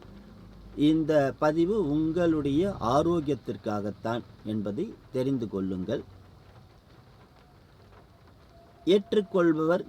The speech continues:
ஏற்றுக்கொள்ளட்டும், தூற்றுக்கொள்பவர் தூற்றிக்கொள்ளட்டும் என்ற பாதையில்தான் அவர் செல்கிறார். அடியேனும் அதையே தான் பின்பற்றுகிறேன்.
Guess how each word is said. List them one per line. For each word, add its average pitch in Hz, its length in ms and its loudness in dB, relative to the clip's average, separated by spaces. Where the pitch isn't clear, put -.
ஏற்றுக்கொள்ளட்டும், 147 1080 0
தூற்றுக்கொள்பவர் 160 1300 -2
தூற்றிக்கொள்ளட்டும் 143 1000 -2
என்ற 117 640 0
பாதையில்தான் 135 840 0
அவர் 120 340 -2
செல்கிறார். 143 520 -2
அடியேனும் 196 640 4
அதையே 143 380 0
தான் 156 280 -2
பின்பற்றுகிறேன். 123 800 -2